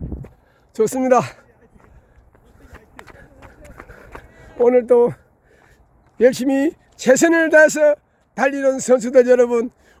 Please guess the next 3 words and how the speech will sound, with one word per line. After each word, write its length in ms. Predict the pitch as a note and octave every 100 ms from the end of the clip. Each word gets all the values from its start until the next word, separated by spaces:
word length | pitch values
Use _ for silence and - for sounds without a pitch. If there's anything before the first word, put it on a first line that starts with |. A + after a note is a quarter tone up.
| -
오늘은 440 | B3 C4+ C4+ C#4 - _ G#3+
여러분들이 680 | C4 D4+ E4 E4 E4 E4+ - -
주인공이요, 720 | C#4+ E4 D#4+ D#4 D4+ D4+ D4